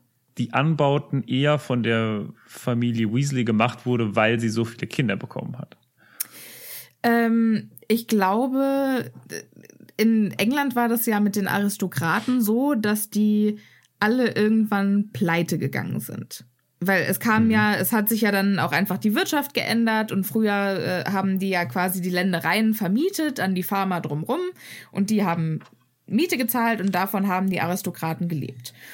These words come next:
Speaker 2: Und dann,
Speaker 1: Ja.
Speaker 2: äh, kam ja die Indus-,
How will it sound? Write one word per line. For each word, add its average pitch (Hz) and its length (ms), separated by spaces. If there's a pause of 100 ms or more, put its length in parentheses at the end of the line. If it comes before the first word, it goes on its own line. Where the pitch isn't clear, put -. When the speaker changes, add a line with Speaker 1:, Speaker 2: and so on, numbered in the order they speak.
(280)
Speaker 2:
Und 190 200
dann, 185 240
Speaker 1:
Ja. 170 60
Speaker 2:
äh, 165 480
kam 208 300
ja 185 200
die 180 460
Indus-, 196 260